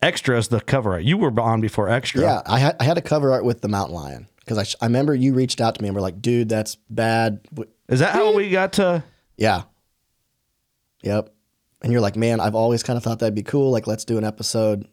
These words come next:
Speaker 2: I, I'm almost positive. Not unless we did that after extra, but that wouldn't make any sense 'cause that'd have been, like, a year and a half later.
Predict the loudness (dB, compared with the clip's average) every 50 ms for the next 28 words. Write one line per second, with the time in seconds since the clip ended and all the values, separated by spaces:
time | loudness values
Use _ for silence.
0 | _ _ _ _ -10 -10 -6 -2 0 2 2 2 2 0 -2 -4 -8 -6 -2 0
1 | 0 0 -2 -6 -10 -12 -14 _ -20 -20 _ _ _ _ _ _ -2 0 0 2
2 | 2 0 0 0 0 -2 0 2 2 0 2 2 0 0 0 -2 -4 -2 -2 -2
3 | -2 -4 -4 -4 -4 -6 -6 -6 -8 -8 -6 -6 -6 -4 -2 -2 -2 0 -2 -2
4 | -2 -4 -6 -6 -6 -6 -6 -6 -6 -6 -6 -4 -4 -2 -2 -4 -4 -4 -8 -6
5 | -6 -4 -4 -2 -2 -4 -6 -6 -6 -4 -4 -4 -4 -6